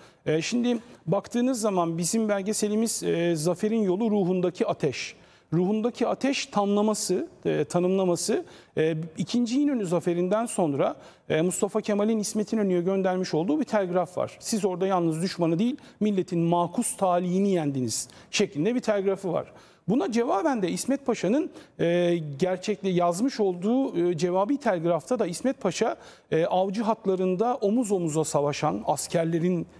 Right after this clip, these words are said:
e, diye başlıyor. Ve sonuç itibariyle en sonunda da Türk milletini ve Türk ordusunu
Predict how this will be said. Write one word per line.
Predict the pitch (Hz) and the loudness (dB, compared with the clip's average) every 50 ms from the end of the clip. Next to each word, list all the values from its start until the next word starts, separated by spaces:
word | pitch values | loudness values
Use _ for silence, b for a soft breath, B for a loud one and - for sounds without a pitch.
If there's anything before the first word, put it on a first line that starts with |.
| B | B
e, | - 147 147 131 | -4 -2 0 2
diye | 147 151 147 135 | 0 0 0 0
başlıyor. | 143 120 - - - 131 160 202 254 311 B B B B B - | -2 -2 -4 -6 -4 -2 0 0 0 -2 B B B B B -2
Ve | 214 233 | -2 0
sonuç | 226 - 269 277 277 - | 0 0 0 0 0 -2
itibariyle | 226 196 - 180 185 185 208 254 262 | -4 -4 -2 0 0 0 2 2 0
en | 277 285 | 0 0
sonunda | - - 208 185 175 170 165 180 185 | 0 0 0 2 2 2 2 2 0
da | 262 269 269 B B B B _ | 0 -2 -2 B B B B _
Türk | - 277 285 - | -2 -2 0 0
milletini | 240 226 208 190 185 180 - 180 175 170 | 0 0 2 2 0 0 -2 -2 0 0
ve | 170 | 0
Türk | 170 - 277 277 - 240 | 0 -2 -2 -2 0 0
ordusunu | 196 170 165 170 165 - 233 240 277 294 | -2 -2 -2 -6 -4 0 0 2 2 0